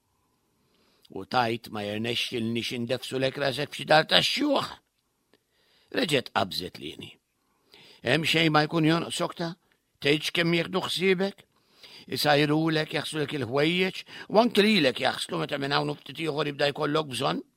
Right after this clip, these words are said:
Imma kemm felħet tkun wiċċa tost din il-mara." In-nanna baqgħet isa liċ-ċassata. Min jaf kemm weġġat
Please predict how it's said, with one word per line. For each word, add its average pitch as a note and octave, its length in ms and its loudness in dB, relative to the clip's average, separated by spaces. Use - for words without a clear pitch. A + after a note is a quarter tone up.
Imma G3 180 4
kemm F#3 300 2
felħet B2 380 -4
tkun F#2 180 -10
wiċċa G#2 400 -6
tost - 400 -8
din B1+ 160 -18
il-mara." C2 400 -18
In-nanna A#2 400 2
baqgħet - 400 -8
isa - 160 -6
liċ-ċassata. - 800 -14
Min C3+ 80 6
jaf E3 340 8
kemm C#3+ 380 0
weġġat F2 640 -8